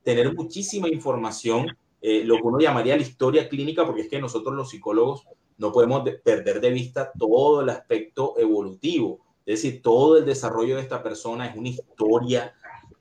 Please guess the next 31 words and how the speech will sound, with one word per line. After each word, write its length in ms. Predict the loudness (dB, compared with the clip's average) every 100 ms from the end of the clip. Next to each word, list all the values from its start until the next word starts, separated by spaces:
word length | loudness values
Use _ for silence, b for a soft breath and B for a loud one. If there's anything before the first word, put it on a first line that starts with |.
| 2
particular 920 | 4 4 2 -4 -2 2 2 -2 -8
que 140 | -12
no 160 | -12 -6
podemos 380 | -4 -4 -8 -12
generalizar. 560 | -10 -8 -8 -8 -10
Entonces, 360 | -8 -10 -8 -8
en 80 | -6
ese 160 | -6
sentido, 460 | -8 -8 -2 -2 0
Papo, 380 | 0 -2 -6 B B -20 _ _
es 280 | 2 4 4
difícil 500 | 2 2 0 0 2
dar 160 | 4
una 180 | 4 2
respuesta 560 | 0 2 2 2 0 -2
como 220 | -4 -4
general, 680 | -2 -2 0 2 0 -2 -6 _ _ _ _
pero 200 | 4 4
habría 240 | 4 4
que 80 | 2
investigar 500 | -2 -2 0 0 0
qué 80 | -4
le 80 | -6
pasó 240 | -6 -6
a 60 | -6
tu 80 |
amigo. 500 | -8 -8 -8 -10 -12 -6
Él 140 | -4 2
tomó 240 | 4 4
una 200 | 0 0
decisión, 640 | -2 -4 0 2 2 -2